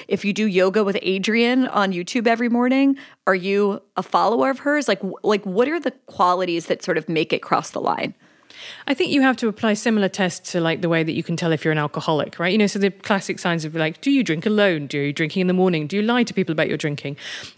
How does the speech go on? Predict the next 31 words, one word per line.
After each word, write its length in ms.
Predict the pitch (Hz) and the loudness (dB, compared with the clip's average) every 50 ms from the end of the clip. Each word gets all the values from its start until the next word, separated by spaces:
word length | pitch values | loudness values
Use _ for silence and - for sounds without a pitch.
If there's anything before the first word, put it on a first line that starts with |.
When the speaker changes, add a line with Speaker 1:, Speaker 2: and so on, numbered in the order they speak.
| - _ | -6 _
Speaker 2:
Ask 220 | - 233 247 240 - | 2 2 2 2 0
yourself 240 | 254 - 233 202 - | -2 -2 -2 -2 -4
the 80 | 190 | -2
questions 420 | - - 196 180 - - 165 165 143 | 0 0 0 0 0 -4 -6 -4 -2
that 100 | - - | -2 -2
would 120 | 165 170 | 0 0
help 240 | 160 180 180 - 165 | 0 0 0 0 0
you 80 | 165 | 0
uncover 420 | 165 170 170 160 - - 180 170 170 | 0 0 -2 -2 -2 -2 0 2 2
whether 180 | 165 165 160 | 2 2 0
or 40 | 170 | 0
not 160 | 170 175 - | 0 -2 -2
that 100 | - 180 | 0 0
is 80 | 170 156 | 0 0
a 60 | 165 | 0
healthy 400 | 143 - 185 170 160 - - 170 | 0 0 0 0 0 0 0 0
or 80 | 156 - | 2 2
unhealthy 500 | - 160 156 156 135 151 151 143 - - | 2 0 0 0 -2 -2 -2 -2 -4 -4
relationship. 720 | 143 143 147 135 131 - - - - - - - - - - - - - - - - - - - - - | -4 -2 -2 -2 -4 -4 -8 -8 -6 -6 -4 -6 -6 -8 -14 -20 -16 -14 -12 -12 -12 -12 -14 -16 -4 -2
And 160 | 190 190 196 - | 0 0 0 0
are 260 | - 220 233 247 247 | 0 2 2 2 2
you, 600 | 254 220 185 175 175 175 175 175 165 160 - - - _ _ | 2 0 0 0 0 0 0 0 -2 -4 -6 -8 -14 _ _
you 100 | - 190 | 0 0
know, 280 | 165 151 147 143 147 - - _ _ _ _ - _ 190 - | 2 2 2 0 0 -2 -6 _ _ _ _ -20 _ -6 0
do 100 | - 240 | 2 2
you 220 | 247 240 226 208 | 4 2 2 0
feel 240 | - - 220 202 185 | 0 2 2 2 2
that 120 | 196 - | 2 0
anybody 340 | 196 202 202 185 185 180 180 | 2 0 2 2 2 0 0
who 100 | 165 185 | 0 0
doesn't 580 | 175 - 220 233 208 190 175 - - - - | 2 2 2 2 2 0 -2 -4 -8 -12 -14